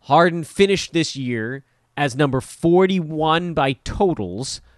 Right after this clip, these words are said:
number four by averages. And because this year was so strange, and I've, I've taken this data,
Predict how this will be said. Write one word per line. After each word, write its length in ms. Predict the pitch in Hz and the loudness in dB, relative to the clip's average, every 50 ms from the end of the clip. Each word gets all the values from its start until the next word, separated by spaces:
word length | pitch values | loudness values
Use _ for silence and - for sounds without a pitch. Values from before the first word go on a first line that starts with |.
| _ _ | _ _
number 320 | - 127 143 143 131 139 127 | -4 -2 0 0 0 -2 -4
four 920 | - - - - - - - 349 339 311 233 151 120 104 113 147 185 185 - _ _ _ _ _ | -6 -10 -18 -18 -16 -2 0 2 2 4 4 2 2 0 -2 -4 -4 -6 -8 _ _ _ _ _
by 240 | - 143 143 143 143 - - | 2 4 4 4 4 0 -4
averages. 800 | 202 208 214 165 139 131 117 104 - 101 85 76 80 - - - | -4 -2 -2 -2 -2 -4 -6 -6 -8 -10 -10 -10 -10 -12 -10 -4
And 240 | - 165 160 160 135 | -2 -2 -2 -2 -2
because 640 | 131 170 143 - - - - 254 311 311 226 190 151 | -4 -6 -6 -6 -6 -2 2 2 2 2 2 0 -4
this 280 | 156 220 226 - - 165 | -4 -4 -4 -6 -8 -4
year 220 | 170 190 190 180 | 0 0 0 0
was 320 | 160 143 160 165 160 - | 0 0 0 0 0 -2
so 560 | - - - - - - 202 220 240 254 240 - | -4 -8 -8 -8 -4 0 2 4 4 4 2 -2
strange, 760 | - - - - 143 147 135 107 85 80 87 117 127 - - _ _ _ _ _ _ _ _ _ _ | -6 -8 -8 -4 -4 -2 -2 -4 -6 -8 -10 -12 -14 -14 -16 _ _ _ _ _ _ _ _ _ _
and 160 | - 185 180 | -4 0 2
I've, 180 | 196 214 226 175 190 - | 2 2 2 0 -2 -2
I've 160 | 185 180 156 | 0 0 0
taken 320 | - 262 320 - 359 302 | 2 0 0 0 0 -2
this 160 | 247 180 127 | -2 -4 -4
data, 560 | 113 143 143 151 175 175 147 120 107 107 107 | -2 0 0 2 2 0 0 0 -2 -2 -4